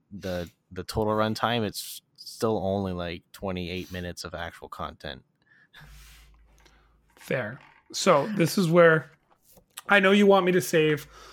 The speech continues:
Speaker 2: my thoughts till next week. This is all I'm going to say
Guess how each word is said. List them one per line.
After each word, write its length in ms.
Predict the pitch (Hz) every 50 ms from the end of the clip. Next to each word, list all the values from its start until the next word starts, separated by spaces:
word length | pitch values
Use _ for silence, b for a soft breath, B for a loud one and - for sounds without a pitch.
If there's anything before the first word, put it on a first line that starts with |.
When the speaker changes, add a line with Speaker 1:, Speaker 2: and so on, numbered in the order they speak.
| B B B B _
Speaker 2:
my 220 | 165 156 165 170
thoughts 320 | 165 170 151 151 143 - -
till 100 | 170 156
next 300 | 147 143 135 - - 143
week. 280 | 131 117 117 - _
This 200 | - 160 143 143
is 100 | 165 156
all 400 | 151 147 151 151 156 175 - _ _ -
I'm 220 | 170 160 156 156
going 260 | 156 151 151 151 151 139
to 100 | 143 139
say 520 | - - 156 147 147 143 143 143 139 143